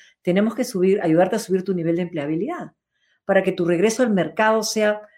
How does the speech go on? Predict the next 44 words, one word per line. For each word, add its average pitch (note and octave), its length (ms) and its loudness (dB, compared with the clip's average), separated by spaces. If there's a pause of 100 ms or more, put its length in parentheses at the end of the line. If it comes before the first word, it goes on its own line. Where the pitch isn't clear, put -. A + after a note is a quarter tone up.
(140)
más D#3+ 200 -6
corto, A3 420 0
menos F3+ 480 2
doloroso, F3 720 -2 (320)
¿sabes? G3+ 260 0
Con F3 140 -6
mejores F#3+ 320 -2
resultados. F3 640 -2 (400)
Y A3 100 -6
por G#3 140 -2
lo G3+ 60 -2
tanto, C4 360 -2 (460)
empezar F#3+ 400 -2
a B3 100 0
cambiar G#3 280 2
el G#3+ 120 -2
paradigma F#3+ 600 2
del F3+ 160 -2
mundo F3 240 -4
del F#3 100 -8
trabajo, B3+ 520 -8
porque D#3+ 360 -14 (720)
cuando F3+ 540 0 (120)
hasta D#3+ 240 -6
hace, G#3+ 240 -6
hasta - 220 -12
hace A2+ 160 -14
veinte C#3+ 220 -4
años E3+ 400 2
o D#3 100 -2
un B2+ 260 -8
poco D#3+ 220 0
más, F#3 280 0
en D#3 100 -6
muchos F3+ 200 -4
de G#3 60 -2
nuestros G3+ 240 -4
países E3 320 -2
el F3 140 0
trabajo E3+ 280 0
era F#3+ 140 0
casi F#3+ 200 -2
un F#3+ 120 2
derecho, - 560 -2